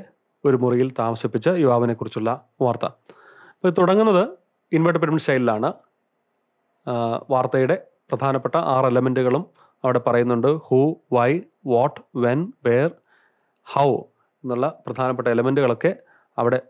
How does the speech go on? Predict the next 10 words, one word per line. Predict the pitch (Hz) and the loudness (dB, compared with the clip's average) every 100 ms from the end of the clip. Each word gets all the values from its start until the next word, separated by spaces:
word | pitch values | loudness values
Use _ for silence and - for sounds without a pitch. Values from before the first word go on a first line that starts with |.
| - | -4
പരാമർശിച്ചതിന് | 120 117 117 - 120 120 | -2 0 -2 -4 -4 -2
ശേഷമാണ് | 110 156 117 123 180 _ _ _ _ _ _ - | -2 0 0 -2 -4 _ _ _ _ _ _ 0
മൂന്നാമത്തെ | 170 196 202 196 | 2 2 0 0
പാരഗ്രാഫ് | 170 156 156 139 | 0 2 0 -2
മുതൽ | 135 156 | -4 -4
ഒരു | 185 165 | -4 -2
നറേറ്റീവ് | 151 165 165 170 147 123 | 0 0 0 0 0 0
രീതിയിൽ | 120 123 185 - _ _ - | -2 -2 -4 -6 _ _ -6
നടന്ന | 135 147 | -2 -2
സംഭവങ്ങൾ | 139 123 127 123 139 | -2 -4 -2 -2 -2